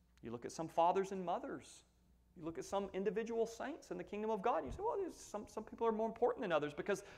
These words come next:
because they've really left their mark." But that's not the way that God judges or measures those kinds of things.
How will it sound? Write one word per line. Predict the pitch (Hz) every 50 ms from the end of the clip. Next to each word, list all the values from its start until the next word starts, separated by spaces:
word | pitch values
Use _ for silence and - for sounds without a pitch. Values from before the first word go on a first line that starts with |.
| -
because | - 156 190 175 147 151
they've | 247 277 285 285 277 190
really | 208 233 233 220 220
left | 185 175 165 160 - -
their | 165 151
mark." | 147 147 170 196 190 147 123 - - - - - - - - - - _ _ _ - - - _ _ _ _ _ _
But | - -
that's | - 190 196 -
not | 226 226 226
the | 254
way | 220 202 208 202
that | 202 - 156 131
God | - 156 165 208 240 226 156 110 101 104 104 117 113 - - - _ _ _ -
judges | 135 127 165 220 269 269 185 143 131 120 120 165
or | 156 160
measures | 151 160 196 277 330 320 - 156 131 -
those | 127 123 117 -
kinds | - - 123 120 117
of | 117 -
things. | - - 113 107 107 107 104 - - -